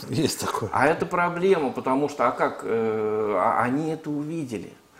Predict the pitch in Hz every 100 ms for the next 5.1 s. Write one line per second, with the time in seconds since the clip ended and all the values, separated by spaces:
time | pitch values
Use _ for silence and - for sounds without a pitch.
0 | - - - 135 120 - 123 131 131 127
1 | 147 170 160 143 135 - - 156 135 135
2 | 139 127 101 104 123 151 170 - 196 -
3 | - - 113 101 - 104 - 127 131 131
4 | 127 131 139 135 143 139 107 151 185 143